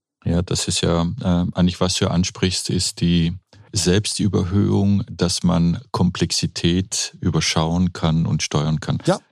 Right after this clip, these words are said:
Speaker 1: Daran ist ja faktisch der Kommunismus gescheitert.
Speaker 2: Ja, wir hatten ja sogar einen Großversuch, ja. Ähm, das lässt sich halt nicht, also k-, solche Komplexität von Märkten lässt sich halt nicht steuern, ja. Und man muss sagen, das ist ja auch, und ich,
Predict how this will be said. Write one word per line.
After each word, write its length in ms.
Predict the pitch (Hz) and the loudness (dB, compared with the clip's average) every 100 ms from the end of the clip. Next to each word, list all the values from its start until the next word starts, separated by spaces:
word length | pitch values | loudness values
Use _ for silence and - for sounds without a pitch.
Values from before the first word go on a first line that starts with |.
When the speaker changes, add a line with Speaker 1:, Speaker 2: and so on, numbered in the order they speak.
| _ | _
Speaker 1:
Daran 260 | 80 85 90 | -2 2 2
ist 160 | 87 | 0
ja 60 | 85 | -2
faktisch 440 | - 87 - 85 | -2 -6 -4 -6
der 100 | - | -2
Kommunismus 640 | 76 - 80 80 - 80 78 | -2 0 2 2 2 0 0
gescheitert. 400 | - - 78 78 | -2 0 0 2
Speaker 2:
Ja, 180 | 180 180 - _ | 2 0 -6 _
wir 100 | - | 0
hatten 100 | 190 | 2
ja 60 | 196 | 2
sogar 160 | 160 160 | 2 2
einen 100 | 147 | 2
Großversuch, 720 | 160 - 143 113 117 110 - | 0 0 -2 0 0 -2 0
ja. 160 | 135 226 - - - | 0 0 -8 -16 0
Ähm, 180 | 147 147 | 2 4
das 160 | 156 | 2
lässt 220 | 214 233 - | 0 -2 -4
sich 180 | - | -4
halt 180 | 127 123 | -2 0
nicht, 220 | 131 117 | 0 0
also 180 | 147 143 | 2 0
k-, 140 | - 156 | 0 2
solche 320 | 180 254 226 | 2 0 -4
Komplexität 800 | 196 202 151 - 143 202 185 - - _ | -4 -4 -6 -4 -2 0 -2 -4 -16 _
von 280 | - 147 135 | 0 2 4
Märkten 400 | 139 190 - 123 | 4 0 0 0
lässt 240 | 143 - | 0 0
sich 180 | 143 - | -4 -2
halt 220 | 92 - | -2 -4
nicht 120 | 92 | -6
steuern, 440 | - 90 87 85 92 | -4 -2 -2 -4 0
ja. 160 | 104 139 - - - | 0 0 -6 -20 -12
Und 320 | - 127 123 - - | 0 2 2 0 -2
man 100 | 123 | 2
muss 160 | 147 - | 2 2
sagen, 240 | 135 143 | 0 0
das 120 | 120 | -2
ist 180 | 143 - | -4 -2
ja 100 | 139 | 0
auch, 240 | 127 127 | 0 0
und 300 | - 123 127 | -2 -2 -2
ich, 200 | 127 113 | -2 -4